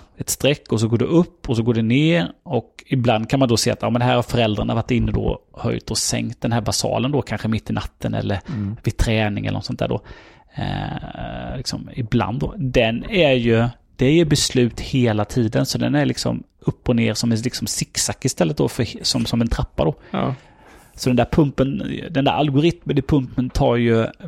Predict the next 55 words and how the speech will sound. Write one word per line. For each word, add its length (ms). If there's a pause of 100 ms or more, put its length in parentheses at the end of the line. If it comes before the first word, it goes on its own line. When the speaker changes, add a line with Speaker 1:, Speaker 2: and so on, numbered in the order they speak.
Speaker 1:
beslut. 540 (640)
Jag 100
skulle 180
gissa, 500
jag, 380
jag 80
har 80
faktiskt 220
inte 140
läst 200
på, 140
men 100
jag 80
skulle 160
gissa 240
att 60
det 80
var 100
femte 480
minut, 260
för 80
var 120
femte 460
minut 260
så 80
får 240
den 100
ju 80
ett 100
nytt 360 (460)
blodsockervärde 840
då 100
från 180
den 80
här 60
Speaker 2:
Ja. 80
Speaker 1:
mätaren 280
då. 80 (520)
Så 120
var 80
femte 460
minut 180
så 100
tar 280
den 120
ju 120
ett, 220
algoritmen 600
ett 80
beslut 440
om 100
den 100
ska 140
ligga 220
kvar, 400